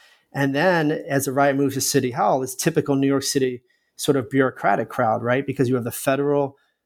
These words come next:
building, you have the federal courthouse there, you have New York City courthouses, you have City Hall, you have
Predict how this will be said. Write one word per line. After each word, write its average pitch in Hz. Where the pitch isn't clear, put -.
building, 147
you 135
have 120
the 123
federal 127
courthouse 139
there, 135
you 127
have 110
New 123
York 110
City 147
courthouses, 123
you 117
have 113
City 107
Hall, 135
you 117
have 113